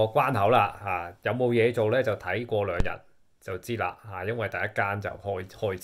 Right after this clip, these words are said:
始。究竟，我諗第一間就真係冇嘢做嘅，下，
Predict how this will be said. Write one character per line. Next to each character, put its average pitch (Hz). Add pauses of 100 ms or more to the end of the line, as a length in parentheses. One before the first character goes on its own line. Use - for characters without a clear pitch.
始。 - (880)
究 131
竟， 175 (120)
我 151
諗 226
第 165
一 -
間 160
就 127
真 135
係 107
冇 85
嘢 85
做 - (120)
嘅， - (200)
下， 98